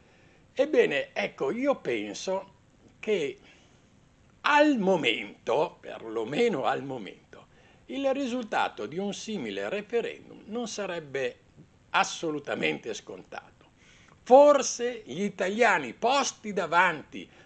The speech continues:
ad un simile quesito voterebbero per rimanere Italia, con la nostra lingua, con le nostre tradizioni, eccetera, eccetera. Quindi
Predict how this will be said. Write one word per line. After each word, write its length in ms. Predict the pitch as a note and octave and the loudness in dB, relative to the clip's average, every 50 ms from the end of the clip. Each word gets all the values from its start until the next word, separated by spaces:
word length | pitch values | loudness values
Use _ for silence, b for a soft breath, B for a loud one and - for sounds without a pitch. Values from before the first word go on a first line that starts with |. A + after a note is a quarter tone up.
| B | B
ad 240 | B A#2+ D3 C#3+ D3 | B -2 -2 0 -2
un 220 | E3+ E3+ D#3+ D3+ C#3+ | -2 -2 -2 -4 -4
simile 800 | - - - C#4+ D4 C#4+ C#4 B3+ A3+ F#3 C#3 B2+ A#2 G#2+ - | -4 -4 -2 0 0 2 2 0 0 -2 0 -2 -2 -2 -4
quesito 880 | - A#2+ B2 A2+ A2+ A2+ A#2+ C#3+ B2+ G2 - _ - F2 G2 A#2+ - B B B B B B B | -6 -4 -4 -4 -4 -4 -6 -8 -8 -10 -12 _ -10 -8 -8 -8 -10 B B B B B B B
voterebbero 840 | - E3+ A3 G#3+ G#3+ A#3+ A#3 G#3+ E3+ C#3+ A#2+ - - G#2 G2+ - - - _ | 0 2 2 2 4 2 2 2 2 -2 -4 -6 -10 -14 -16 -16 -20 -16 _
per 280 | - C#3+ D3 D3+ E3+ - - - | -8 -8 -8 -8 -10 -12 -12 -10
rimanere 840 | A#2 B2+ D#3 D3+ C#3 D#3 D3+ A#2+ B2 C3+ C3+ C#3 D#3+ D3 - - _ _ | -8 -8 -8 -8 -10 -10 -12 -12 -12 -12 -12 -10 -10 -12 -12 -14 _ _
Italia, 800 | - G3 - - - G3+ E3+ E3 C#3 G2+ F#2 F2+ F2 D#2 - - - _ _ _ _ _ _ _ _ _ _ _ _ _ _ b b b b b b b b b b b _ - | -8 -8 -6 -4 0 2 2 2 2 -2 -6 -12 -12 -12 -14 -14 -18 _ _ _ _ _ _ _ _ _ _ _ _ _ _ b b b b b b b b b b b _ -14
con 160 | - F#2+ F#2 | -12 -10 -10
la 100 | E2+ D#2 | -8 -8
nostra 420 | E2 G2 G#2 - - - C3+ C3+ | -6 -6 -6 -6 -4 -2 -2 0
lingua, 640 | D3 F3+ A3+ A#3 A3 G#3 G#3 G#3 F#3+ F#3+ F#3+ F#3 F#3 | 0 0 0 -2 -2 -2 -2 -2 0 0 0 0 0
con 200 | - - D#3 C3 B2 | -2 -4 -10 -10 -10
le 100 | A#2 A2 | -10 -8
nostre 460 | A#2 A#2+ A2+ - - D3 A#2 G2 - | -6 -6 -6 -6 -6 -6 -8 -8 -8
tradizioni, 880 | - A#2 A2+ A2+ C3 E3 - - - D#3+ F3 F3+ F3 E3 D3 D3 C3+ B2+ | -10 -10 -10 -10 -10 -12 -14 -10 -6 -2 0 0 0 0 -2 -4 -6 -6
eccetera, 460 | A#2+ G#2 - - F#2+ - - G2 - | -6 -6 -8 -8 -10 -10 -10 -10 -12
eccetera. 520 | - - - - - - - - - - - - _ _ _ _ _ _ b b b b b b b b _ _ _ _ _ _ _ _ _ _ - - | -12 -14 -16 -18 -20 -20 -20 -20 -20 -20 -20 -20 _ _ _ _ _ _ b b b b b b b b _ _ _ _ _ _ _ _ _ _ -18 -4
Quindi 520 | - C4+ C4+ B3 G#3+ F3 - F#3 - - | 2 4 4 4 2 0 -4 -8 -14 -18